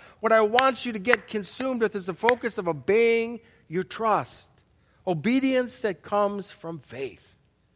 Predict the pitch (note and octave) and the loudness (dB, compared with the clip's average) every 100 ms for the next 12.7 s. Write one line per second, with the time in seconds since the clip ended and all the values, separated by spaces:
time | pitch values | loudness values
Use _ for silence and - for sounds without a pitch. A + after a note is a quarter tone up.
0 | _ _ _ _ _ _ _ _ - G#3+ | _ _ _ _ _ _ _ _ -4 -2
1 | - A#3 B3+ G#3+ B3+ D4 A#3 A3 A3 - | -2 0 0 2 0 0 0 4 4 4
2 | B3 D4+ A#3 G#3 F#3 F#3+ G#3 A#3 A3+ G3+ | -2 -2 0 0 0 0 -2 -2 -8 -4
3 | G3+ D#3+ B3 A#3 A3+ - C4 E4 D#4 D#3+ | -6 -6 -10 -8 -10 -10 -6 -4 -4 -10
4 | G2 _ _ _ _ _ _ _ _ F3+ | -18 _ _ _ _ _ _ _ _ 2
5 | A3+ A#3 A#3 C#4 C4 A#3 C#4 E4+ G#3 G3 | 4 4 2 0 2 0 0 -2 -2 -6
6 | - G#3 - D4 D4 C3 - - _ _ | -8 -10 -2 -2 -2 -6 -12 -20 _ _
7 | _ _ - - C4+ - G#3 F#3 C#4+ D4 | _ _ -14 -6 -6 -4 -8 -4 -4 -2
8 | C#4 B3 - - _ _ _ _ _ _ | -4 -6 -8 -20 _ _ _ _ _ _
9 | _ _ _ _ _ _ _ _ _ _ | _ _ _ _ _ _ _ _ _ _
10 | _ _ _ _ _ _ - A#3 - C4 | _ _ _ _ _ _ 4 4 4 0
11 | A#3+ C4 D#4 D4+ C4 - C4+ B3 - A#3 | 0 2 4 4 2 0 0 -2 -2 -2
12 | D#4+ C#4 G#3 - F3 D#3 D#3 | 0 2 0 0 0 0 0